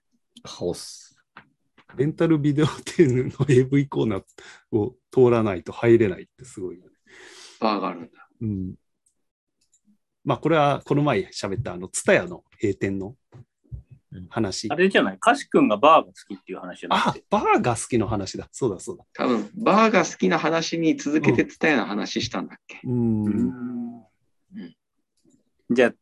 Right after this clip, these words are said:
Speaker 4: そこでリクさんの中のシナプスがつながった。
Speaker 3: そう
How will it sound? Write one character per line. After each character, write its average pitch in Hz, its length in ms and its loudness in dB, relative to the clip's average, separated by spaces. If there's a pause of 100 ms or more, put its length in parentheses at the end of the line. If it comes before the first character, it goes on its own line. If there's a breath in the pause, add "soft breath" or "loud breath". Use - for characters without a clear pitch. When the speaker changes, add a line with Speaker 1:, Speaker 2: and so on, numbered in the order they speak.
(100)
Speaker 4:
そ - 240 -6
こ 139 140 4
で 135 180 6
リ 135 160 2
ク - 100 -10
さ 113 200 0
ん 98 100 -2
の 95 180 -4
中 104 300 0
の 92 240 -6 (320)
シ - 220 -2
ナ 120 100 4
プ - 120 -12
ス - 140 -6
が - 100 -10
つ - 120 -6
な 117 120 4
が 165 80 6
っ - 20 8
た。 123 100 6
Speaker 3:
そ - 0 -
う 120 40 6